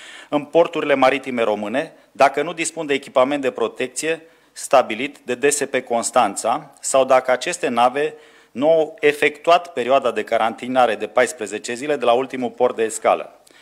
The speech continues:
Se interzice accesul navelor maritime și fluvio-maritime și în porturile situate pe Dunărea Maritimă până la efectuarea perioadei de carantinare de paisprezece zile. Articolul zece.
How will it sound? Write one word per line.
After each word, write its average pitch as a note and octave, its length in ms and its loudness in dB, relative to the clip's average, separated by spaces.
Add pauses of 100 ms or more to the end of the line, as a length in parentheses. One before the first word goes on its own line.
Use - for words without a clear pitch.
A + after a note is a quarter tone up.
(600)
Se - 160 -2
interzice C#3+ 540 0
accesul - 840 -2
navelor B2+ 420 0
maritime C#3 580 -4
și A#2 240 -10
fluvio-maritime C#3 1120 -2
și - 180 -4
în F3 80 -4
porturile C#3+ 420 0
situate C3 460 2
pe A#2+ 160 0
Dunărea B2+ 340 2
Maritimă G#2+ 680 -4 (240)
până D#3+ 220 -2
la C3 440 4
efectuarea B2 560 -2
perioadei A#2 380 -2
de A2 120 -6
carantinare A2 580 0
de G#2 120 -4
paisprezece G#2 680 -2
zile. F2+ 340 -6 (2250)
Articolul E3 580 4
zece. C3+ 540 0